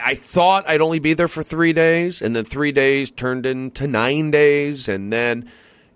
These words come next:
I had a meeting with the, they, you know, they'll have a meeting with the doctor, and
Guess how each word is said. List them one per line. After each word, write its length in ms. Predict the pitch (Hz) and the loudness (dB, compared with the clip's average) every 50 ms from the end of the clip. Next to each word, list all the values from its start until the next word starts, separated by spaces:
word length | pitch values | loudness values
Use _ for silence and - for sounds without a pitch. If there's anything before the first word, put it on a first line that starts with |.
| _ _ _ _ _ _ _ _ - | _ _ _ _ _ _ _ _ -4
I 80 | 110 | -2
had 120 | 123 123 110 | 0 0 0
a 60 | 104 | 0
meeting 600 | 107 117 139 156 165 165 156 160 160 160 156 151 | 0 0 0 0 2 2 2 2 2 2 2 0
with 140 | 143 - - | 0 0 -2
the, 120 | 135 131 | -2 -2
they, 160 | 117 117 113 | 0 0 -2
you 200 | 117 120 127 123 | -2 -2 -2 -2
know, 120 | 113 107 104 | 0 0 0
they'll 140 | 110 110 | 0 0
have 160 | 104 113 107 107 | 0 0 0 -2
a 60 | 104 | -2
meeting 360 | 101 107 117 117 110 110 113 | -2 -4 -4 -4 -4 -4 -4
with 120 | 107 107 | -4 -4
the 80 | - 107 | -6 -4
doctor, 920 | 90 - 113 120 123 123 123 - _ - 139 131 127 123 123 123 117 - _ _ _ _ _ _ _ _ _ _ _ _ | -2 0 2 2 2 2 0 -4 _ -2 0 2 2 2 0 0 -2 -6 _ _ _ _ _ _ _ _ _ _ _ _
and 680 | - 107 101 101 98 98 98 95 95 95 92 92 87 | -4 -2 0 0 0 -2 -2 -2 -4 -6 -8 -12 -14